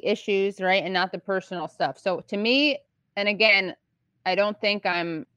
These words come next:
to me,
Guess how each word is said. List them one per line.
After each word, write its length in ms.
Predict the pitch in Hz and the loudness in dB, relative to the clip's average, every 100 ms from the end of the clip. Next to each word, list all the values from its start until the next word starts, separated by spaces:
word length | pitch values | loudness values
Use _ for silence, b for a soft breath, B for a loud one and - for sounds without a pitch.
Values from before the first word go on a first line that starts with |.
| _ _ _ _ _ _ _ _ _ _ _ _ _ _ _ _ _ _ _ _ _ _ _ _ _ | _ _ _ _ _ _ _ _ _ _ _ _ _ _ _ _ _ _ _ _ _ _ _ _ _
to 140 | - 214 | -6 -2
me, 600 | 226 277 285 247 240 | 2 4 4 4 0